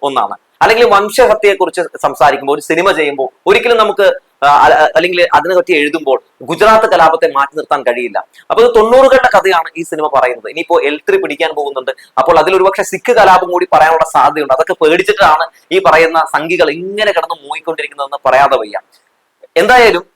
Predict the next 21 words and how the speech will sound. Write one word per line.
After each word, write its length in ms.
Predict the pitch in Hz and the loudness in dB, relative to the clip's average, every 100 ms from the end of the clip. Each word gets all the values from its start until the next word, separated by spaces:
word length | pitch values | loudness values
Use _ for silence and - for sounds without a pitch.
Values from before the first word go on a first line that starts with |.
| _ _ | _ _
സംഘപരിവാറിന്റെ 1040 | - 202 240 247 285 247 220 220 202 196 190 | -4 0 0 2 2 4 4 4 2 -2 -6
വിഷം 400 | 180 - 247 226 | -8 -2 -2 0
ചീറ്റുന്ന 380 | 190 190 185 170 | -6 -4 -2 2
വർഗീയ 480 | 151 151 156 202 | 2 0 0 2
രാഷ്ട്രീയം 520 | 180 147 151 - 175 131 | 4 4 2 -2 -6 -6
ശരിക്കും 520 | - 175 185 220 220 | -4 -4 -4 -4 -2
ഈ 40 | 175 | -2
സിനിമ 320 | 170 156 - | -4 -6 -4
തുറന്നു 260 | 139 143 165 | -2 0 2
കാട്ടി. 260 | 135 127 | 0 0
അത് 260 | 143 160 180 - _ _ - | 0 0 -2 -8 _ _ 0
കൊള്ളേണ്ടവർക്ക് 560 | 190 240 254 233 185 | 4 4 4 2 0
കൊണ്ടു 380 | - 175 185 185 151 | -2 -2 -2 -4 -6
എന്ന് 240 | 165 156 | -6 -6
തന്നെയാണ് 280 | 143 143 127 _ _ | -4 -4 -4 _ _
എടുത്തു 240 | 139 151 139 | -4 -2 0
പറയേണ്ട 300 | 135 131 127 | 0 0 -4
ഒരു 80 | |
പ്രധാനപ്പെട്ട 520 | 123 117 135 - 113 107 | -12 -4 -4 -2 -2 -2
കാര്യം. 160 | - | -2
പിന്നെ 220 | 208 175 | -2 -2